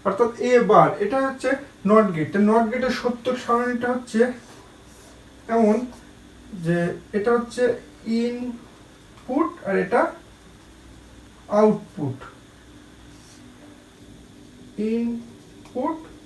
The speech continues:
আউটপুট। So,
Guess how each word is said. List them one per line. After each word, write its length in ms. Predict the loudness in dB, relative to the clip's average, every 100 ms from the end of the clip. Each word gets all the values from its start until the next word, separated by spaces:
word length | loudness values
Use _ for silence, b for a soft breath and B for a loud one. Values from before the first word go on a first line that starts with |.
| -20 -20 -20 -20 -20 -20 -20 -20 -20 -20 -20 -20 -20 -20 -20 -20 -20 -20 -20 -20 -6 -2
আউটপুট। 420 | 0 -2 -6 -8 -8 -2
So, 120 | 2